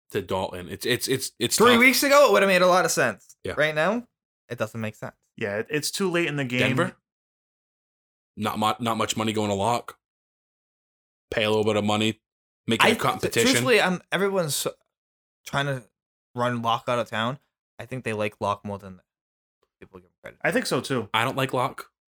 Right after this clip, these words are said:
Speaker 1: I, I don't think he's
Speaker 2: I think I'm higher on Locke than most people are.
Speaker 1: I think his ceiling is low. That's my issue.
Speaker 2: Yeah, I think his
Speaker 1: I think
Speaker 2: ceiling's
Speaker 1: his
Speaker 2: probably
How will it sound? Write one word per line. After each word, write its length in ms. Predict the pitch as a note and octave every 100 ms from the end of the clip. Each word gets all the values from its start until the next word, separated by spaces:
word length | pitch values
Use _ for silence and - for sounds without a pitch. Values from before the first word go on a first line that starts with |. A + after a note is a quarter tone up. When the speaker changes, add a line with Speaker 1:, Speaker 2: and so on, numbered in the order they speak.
| _ _ -
Speaker 1:
I, 140 | A2+
I 100 | G#2
don't 140 | G#2 G2+
think 140 | G2
he's 180 | G2+ - _ _ _ _ _ _
Speaker 2:
I 80 | C3+
think 180 | D3 D3+
I'm 140 | C#3 C#3
higher 280 | B2 B2+ B2
on 140 | A2+
Locke 200 | A2+ A#2
than 80 | G2
most 220 | G2 F#2+
people 220 | - F2+ F2
are. 140 | - _
Speaker 1:
I 100 | A#2+
think 200 | B2+ B2+
his 180 | B2+ -
ceiling 380 | - G#2 G2+ F#2+
is 160 | F2+
low. 240 | F#2 D2+ - _
That's 180 | F#2+ -
my 120 | F2
issue. 240 | F2 - -
Speaker 2:
Yeah, 160 | B3+
I 80 | E3
think 120 | E3+
his 140 | C3+ A#2
Speaker 1:
I 40 | A2
think 60 |
Speaker 2:
ceiling's 160 | A#2+ A#2+
Speaker 1:
his 80 | A#2+
Speaker 2:
probably 180 | D3